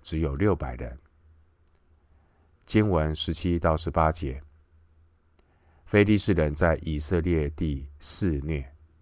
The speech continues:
非利士人在密抹安营，并且派出了三支部队来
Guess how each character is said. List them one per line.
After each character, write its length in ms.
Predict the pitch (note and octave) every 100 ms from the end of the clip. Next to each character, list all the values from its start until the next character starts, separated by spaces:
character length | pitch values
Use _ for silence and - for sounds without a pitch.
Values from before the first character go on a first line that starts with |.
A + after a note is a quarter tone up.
| _ _ _ _ _ _
非 220 | - G#2
利 100 | G#2
士 180 | G2 G#2
人 240 | E2 C#2+
在 400 | D2+ E2 D2+ C#2+ - -
密 320 | - A2 G2 D2+
抹 240 | C#2+ C2 -
安 280 | - F2+ E2+
营， 240 | D2 C2+ D2 - _ _ _
并 140 | - E2+
且 280 | D#2+ C2+ C#2 -
派 180 | - F2+
出 160 | E2 D#2+
了 160 | D2
三 320 | - F2 D#2+
支 240 | E2 E2 D#2
部 260 | - E2+
队 260 | C#2 D#2 C2+ - _ _ _ _ _ _ _ _
来 340 | E2 D2 D#2